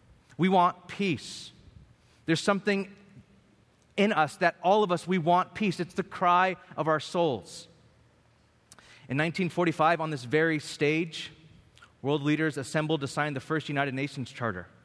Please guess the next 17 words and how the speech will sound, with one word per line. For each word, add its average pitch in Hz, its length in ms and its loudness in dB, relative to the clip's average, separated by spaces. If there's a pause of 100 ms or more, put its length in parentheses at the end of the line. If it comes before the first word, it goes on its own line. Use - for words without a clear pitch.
(1040)
And 139 80 -2
you - 20 0
might 170 140 2
have 165 260 4
your 151 300 0 (320)
opinions 185 560 0
or 139 80 0
thoughts 165 340 2
about 156 240 0
the 160 60 -8
United 165 240 -2
Nations, 160 340 -4
but 156 140 0
one 170 240 0
thing 175 220 -2
is 131 180 -6
true. 131 420 -2